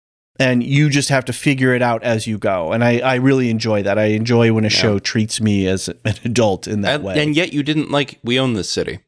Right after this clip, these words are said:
Speaker 2: I feel like that did the same thing.
Speaker 1: No, no, no, because the, the, the Winnie Masaku character was the exposition
Speaker 2: Oh, okay.
Speaker 1: for me.
Speaker 2: I getcha.
Speaker 1: And, and I was like, "Ah,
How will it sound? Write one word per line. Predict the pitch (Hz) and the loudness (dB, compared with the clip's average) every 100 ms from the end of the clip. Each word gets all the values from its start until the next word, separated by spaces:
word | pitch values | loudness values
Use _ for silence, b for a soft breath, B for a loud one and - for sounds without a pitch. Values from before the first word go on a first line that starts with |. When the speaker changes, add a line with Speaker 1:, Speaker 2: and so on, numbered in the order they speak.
| _ _ _ _ | _ _ _ _
Speaker 2:
I | 120 | -4
feel | 160 | 0
like | 147 139 | 0 0
that | 143 135 | -2 -2
did | 143 | -2
the | 127 | -2
same | - 139 120 | -2 -2 0
thing. | 127 90 90 _ _ _ _ _ _ - | -2 -2 -8 _ _ _ _ _ _ 0
Speaker 1:
No, | 202 220 | 2 2
no, | 226 208 | -2 -2
no, | 196 190 156 | 0 0 0
because | 151 180 131 | 0 -2 0
the, | 160 | 0
the, | 151 156 147 151 147 | -2 -2 0 2 0
the | 147 147 | -2 0
Winnie | 165 | 2
Masaku | 160 147 160 151 156 143 139 | 2 2 2 0 0 -2 0
character | 143 131 - 123 | 0 0 -2 -4
was | 117 135 143 123 | 0 2 2 0
the | 117 113 | 0 0
exposition | 110 - 104 90 110 | -2 -6 -6 -2 0
Speaker 2:
Oh, | 113 110 | 2 0
okay. | 104 98 80 | -2 -4 -2
Speaker 1:
for | 123 | 0
me. | 120 120 | 4 4
Speaker 2:
I | 113 | 2
getcha. | 101 85 82 | 0 -4 -2
Speaker 1:
And, | 123 120 117 113 107 | -2 2 2 2 0
and | 123 | 0
I | 117 | 2
was | 113 113 | 2 0
like, | 107 - | -2 0
"Ah, | 127 117 - - | 0 0 -2 -12